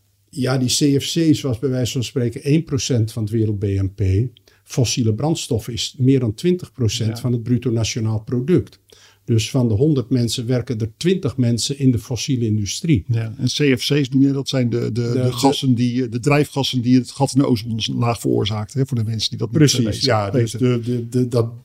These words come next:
Speaker 2: Ja.
Speaker 1: dat, dat, eh, die ozonlaag, s-, daar speelde de industrie een betrekkelijk kleine rol. En, eh, terwijl bij de broeikasgassen, vooral C O twee, ja, eh,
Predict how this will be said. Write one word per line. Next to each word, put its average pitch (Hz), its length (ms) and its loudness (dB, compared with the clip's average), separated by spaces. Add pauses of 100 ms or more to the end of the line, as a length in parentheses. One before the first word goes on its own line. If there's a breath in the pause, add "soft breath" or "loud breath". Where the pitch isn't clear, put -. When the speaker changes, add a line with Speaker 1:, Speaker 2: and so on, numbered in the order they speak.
(120)
Speaker 2:
Ja. 113 80 2
Speaker 1:
dat, 117 260 4
dat, 120 360 0 (200)
eh, 113 280 0
die 110 160 -4
ozonlaag, 117 760 2
s-, - 260 -8
daar 117 320 0
speelde 117 360 4
de 117 120 -2
industrie 110 600 0
een 113 160 -4 (260)
betrekkelijk 110 440 -6
kleine 123 340 4
rol. 113 460 2 (500 soft breath)
En, 117 400 4
eh, 110 80 -4
terwijl 107 520 -2
bij 101 380 -2
de 98 120 -4
broeikasgassen, 113 720 2
vooral 101 200 -2 (100)
C 104 120 2
O 98 120 2
twee, 107 540 4 (340 soft breath)
ja, 98 460 0
eh, 104 220 -2